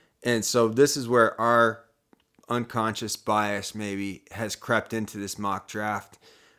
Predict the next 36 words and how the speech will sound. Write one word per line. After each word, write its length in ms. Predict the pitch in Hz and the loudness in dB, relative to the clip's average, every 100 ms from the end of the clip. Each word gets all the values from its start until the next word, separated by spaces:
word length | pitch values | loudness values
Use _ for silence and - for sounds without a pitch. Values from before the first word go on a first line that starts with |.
| - | -2
where 200 | 113 110 | 2 2
we 220 | 113 127 | 2 -2
just 320 | 117 113 - _ _ _ _ | -2 -4 -6 _ _ _ _
aren't 280 | 127 131 - | 4 4 2
super 420 | - 139 - 120 | 0 0 2 0
high 200 | 113 117 | 2 2
on 120 | 107 | 0
this 200 | 104 - | -2 -6
edge 280 | 104 107 101 | -6 -6 -6
class. 500 | - 95 92 92 - _ - _ | -6 -4 -4 -8 -14 _ -20 _
And 180 | - 104 | -8 -6
here 200 | 113 120 | -4 -2
we 160 | 120 113 | 0 2
are 400 | 110 107 104 - _ - | 2 0 -2 -8 _ -6
now 240 | 117 139 | 0 2
at 100 | - | 0
pick 180 | 135 131 | -4 -8
fourteen, 540 | - 120 110 - 123 | -2 -2 -2 -4 -4
and 100 | 107 | -4
we 80 | 98 | -6
haven't 320 | 92 120 123 | -4 -2 0
had 180 | 120 117 | -2 -4
an 80 | 104 | -4
edge 220 | 98 110 | -4 -2
rusher 280 | 107 95 98 | -2 -4 -8
come 180 | - 101 | -8 -8
off 160 | 92 | -8
the 80 | - | -8
board. 380 | 101 107 104 90 - _ _ _ _ | -4 -2 -2 -4 -10 _ _ _ _
And 420 | 117 113 107 104 - | -2 -2 -2 -6 -8
we 160 | 123 123 | -4 0
move 220 | 131 135 | 2 4
on 140 | 127 | 4
to 60 | 113 | 2
pick 260 | - 127 - | -4 -6 -6
fifteen, 880 | - 143 180 - - 117 110 110 | -4 2 2 0 -6 -6 -4 -8